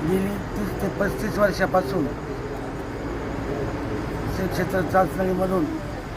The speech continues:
आळंदी, त्र्यंबक, पैठण आणि पंढरपूर या चारही दिंड्या आमच्या चालू आहे.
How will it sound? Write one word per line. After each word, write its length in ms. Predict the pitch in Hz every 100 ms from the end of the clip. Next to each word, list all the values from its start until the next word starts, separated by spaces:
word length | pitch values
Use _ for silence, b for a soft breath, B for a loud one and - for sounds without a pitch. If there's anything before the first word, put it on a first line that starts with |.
| -
आळंदी, 500 | 165 190 185 185 196 294 - - - - - -
त्र्यंबक, 400 | 185 190 190 196 - - -
पैठण 360 | 190 170 202 185 - - - - -
आणि 140 | 185
पंढरपूर 560 | 190 220 220 233 170 143 107 - - - - - - - - - 175
या 180 | 180
चारही 300 | 220 214 233
दिंड्या 380 | 220 214 208 202 165 - - - - - - - - - - -
आमच्या 320 | 170 185 208
चालू 320 | 196 185 185 214
आहे. 160 | 175